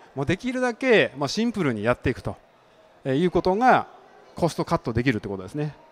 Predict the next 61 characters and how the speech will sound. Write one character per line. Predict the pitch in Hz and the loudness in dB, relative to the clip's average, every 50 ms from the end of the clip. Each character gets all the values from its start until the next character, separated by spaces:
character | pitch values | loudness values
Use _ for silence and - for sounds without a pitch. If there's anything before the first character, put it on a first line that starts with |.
| _ _ _ - - - - _ - _ - | _ _ _ -20 -20 -20 -20 _ -20 _ -6
あ | 135 131 | -4 -4
の、 | 123 | -2
無 | 127 143 180 | -2 0 0
駄 | 208 262 269 | 0 0 2
に | 262 254 254 | 0 -2 -4
壁 | - - - 214 214 262 262 | -4 -2 -2 0 2 2 0
と | - 277 | 0 0
か | - 202 151 | 0 0 0
天 | - 165 180 196 196 | 2 0 0 0 0
井 | 190 196 202 202 | 2 2 2 2
と | 196 - - - | 2 0 -4 0
か | 202 185 | 0 0
っ | - | 0
て | - - 127 120 117 | -2 -4 -6 -4 -2
い | 113 131 | 0 2
ら | 170 214 | 2 4
な | 247 277 277 | 4 2 2
い | 240 | 2
か | - | 2
も | 156 127 | 0 0
し | - | 0
れ | 143 | 0
な | 139 131 | 0 0
い | |
で | 117 110 | 0 0
す | - | -2
よ。 | 110 92 - - _ - _ _ _ _ _ _ _ _ _ _ _ _ - | -6 -8 -8 -10 _ -20 _ _ _ _ _ _ _ _ _ _ _ _ 0
よ | 226 262 | 0 2
く | 233 254 | 4 6
で | 196 165 | 6 4
す | 131 143 | 4 2
ね、 | 143 131 | 0 -2
賃 | - - 208 226 220 | -2 -2 -2 -2 2
貸 | - 202 156 | 2 4 4
の | 139 127 | 4 2
ス | - - | 0 -2
タ | 180 | -2
ッ | 160 | -2
フ | 147 | -2
に | 135 | -4
聞 | 120 - | -6 -8
く | - - | -12 -6
と、 | - 147 117 | -4 -2 0
ワ | 135 185 240 | 2 2 2
ン | 262 269 | 2 2
エ | 269 | 0
ル | 247 254 247 | 0 0 0
デ | 220 254 | 0 -2
ィ | |
ー | 247 - | -2 0
ケ | - 262 247 220 | 4 6 6 8
ー | |
が | 160 165 165 143 127 | 8 8 8 8 6
人 | 123 143 170 | 4 2 -2
気 | 165 - 175 | -2 0 0
が | 165 156 | 2 2
あ | 151 | 2
り | 147 | 2
ま | 139 135 123 | 0 0 -2
す | - - | -2 -6
と。 | 117 92 | -10 -12